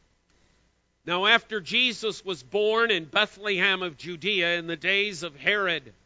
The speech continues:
the king, behold, wise men from the east came to Jerusalem, saying,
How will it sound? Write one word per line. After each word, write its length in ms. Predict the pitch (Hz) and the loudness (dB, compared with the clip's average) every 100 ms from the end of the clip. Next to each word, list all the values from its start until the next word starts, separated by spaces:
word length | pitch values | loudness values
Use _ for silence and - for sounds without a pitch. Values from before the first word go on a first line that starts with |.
| _ | _
the 100 | 143 | -12
king, 460 | 127 - 131 147 175 _ _ _ _ _ _ _ | -10 -10 -10 -10 -16 _ _ _ _ _ _ _
behold, 580 | 180 185 226 240 226 202 | -2 0 2 2 2 0
wise 500 | 196 214 247 226 160 | 0 2 2 0 -4
men 220 | 202 196 | -4 -4
from 240 | 175 208 190 | -4 -4 -4
the 80 | |
east 480 | 202 226 233 151 - | -4 -2 -2 -2 -8
came 300 | - 196 196 | -2 0 0
to 100 | 185 | -4
Jerusalem, 720 | 165 156 208 240 - 175 165 | -10 -4 0 0 -2 -10 -10
saying, 480 | 151 - 202 190 139 | -8 -2 0 0 -4